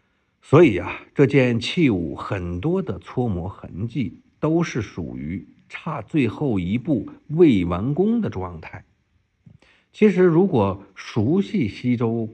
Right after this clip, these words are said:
玉器工痕的朋友应该有体会，即便最后的精抛细磨完成，还是能够看到一些未能磨掉的沟底线痕。啊，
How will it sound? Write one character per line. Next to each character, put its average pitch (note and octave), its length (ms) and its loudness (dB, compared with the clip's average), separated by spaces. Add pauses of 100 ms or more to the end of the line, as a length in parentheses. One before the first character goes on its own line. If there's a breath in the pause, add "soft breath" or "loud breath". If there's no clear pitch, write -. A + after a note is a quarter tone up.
(280)
玉 C#3+ 220 0
器 G2+ 300 -4
工 D3 280 0
痕 G2 160 -6
的 F2+ 60 -6
朋 E2+ 340 -10
友 F#2 160 -8 (200 soft breath)
应 F#3+ 180 2
该 G#3+ 140 0
有 A#2+ 180 -2
体 - 240 -12
会， - 300 -16 (600)
即 E3+ 300 0
便 G3 240 0
最 F#3 300 4
后 D#3+ 340 0
的 - 260 -8 (100)
精 G3 280 2
抛 E3 300 -4
细 D3+ 580 0
磨 F#2 280 0
完 C3 200 2
成， C#3 420 -2 (440)
还 - 400 -10
是 C#4+ 180 2
能 F#2 220 2
够 G2 120 -4
看 G#2 320 -6
到 F#2+ 160 -4
一 F#2+ 140 -2
些 G2 260 -6 (140 loud breath)
未 G#3+ 340 4
能 F2 220 0
磨 F2 460 -2
掉 C#3+ 320 -2
的 - 180 -10 (160 soft breath)
沟 G2 240 -2
底 - 180 -8
线 F#2+ 240 -6
痕。 - 220 -18 (960)
啊， E2 240 -6